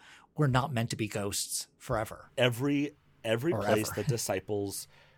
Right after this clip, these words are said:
Speaker 2: engage with the resurrected Jesus, there is this open-ended question that you can almost feel the gospel writer struggling with of, "What is this resurrected body?" Because,
Speaker 1: Mm.
Speaker 2: mm, it, it eats and it sits down at a table,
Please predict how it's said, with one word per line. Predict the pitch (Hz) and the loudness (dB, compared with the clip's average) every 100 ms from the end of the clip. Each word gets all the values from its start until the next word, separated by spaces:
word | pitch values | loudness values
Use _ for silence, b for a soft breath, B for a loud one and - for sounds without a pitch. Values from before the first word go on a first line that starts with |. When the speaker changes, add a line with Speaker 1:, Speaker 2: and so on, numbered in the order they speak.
| _ | _
Speaker 2:
engage | 107 92 82 95 101 87 82 87 | -8 -6 -4 0 2 0 -6 -10
with | - | -8
the | 87 | -6
resurrected | 90 98 95 95 - 95 | -4 -4 -4 -6 -6 -10
Jesus, | 82 95 90 80 76 - b b b b _ | -8 -8 -6 -8 -8 -10 b b b b _
there | 95 104 | -2 0
is | 101 107 95 | 0 -2 -2
this | 101 98 - - b b _ | -4 -4 -6 -12 b b _
open-ended | 120 135 170 131 120 104 | 0 0 -2 -4 -4 -6
question | 87 107 107 - 85 85 | -2 -2 -2 -4 -8 -8
that | 90 | -8
you | 95 | -8
can | 110 | -6
almost | 107 113 - | -4 -6 -6
feel | - - 139 156 | -12 -10 -4 -2
the | 165 117 | -2 -2
gospel | 98 104 - 104 | 0 -2 -2 -2
writer | 92 87 | -2 -2
struggling | - - 101 92 82 | -4 -4 -4 -4 -10
with | 82 82 - B B B | -12 -14 -16 B B B
of, | 107 101 - - | -4 -4 -8 -12
"What | 101 107 | -4 4
is | 185 147 | 4 4
this | 123 | 0
resurrected | 117 101 101 - 87 | 0 0 -2 -4 -4
body?" | 87 82 104 127 _ b b b | -4 -4 -10 -16 _ b b b
Because, | 127 120 123 117 - - | -6 -2 0 0 -6 -6
Speaker 1:
Mm. | 233 | -6
Speaker 2:
mm, | 139 82 - b b - | -6 -10 -18 b b 2
it, | 135 127 _ - | 2 2 _ -6
it | 123 - | -6 -6
eats | - 196 247 - - - b b b 135 | -6 -6 -4 -4 -4 -8 b b b -2
and | 117 107 | 0 0
it | 110 - | -2 0
sits | - 190 | 0 0
down | - 190 156 | 2 2 2
at | |
a | 135 | 0
table, | - 135 151 185 190 185 | 0 0 2 2 2 0